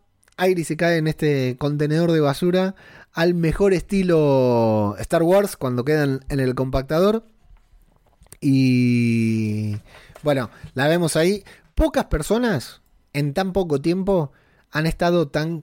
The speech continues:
cara a cara con la muerte como la propia Iris. Realmente,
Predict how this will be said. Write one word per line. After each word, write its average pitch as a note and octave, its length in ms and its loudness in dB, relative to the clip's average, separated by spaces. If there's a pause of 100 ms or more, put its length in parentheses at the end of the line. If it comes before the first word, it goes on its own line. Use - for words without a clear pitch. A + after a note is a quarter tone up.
cara E3 240 0
a C#3 80 -6
cara D#3 380 -2
con C3+ 160 -2
la A#2+ 80 0
muerte D#3 560 -2 (120)
como A#2+ 200 -2
la A2 100 0
propia A#2 460 -4 (200)
Iris. D2 540 -8 (560)
Realmente, E3 880 -4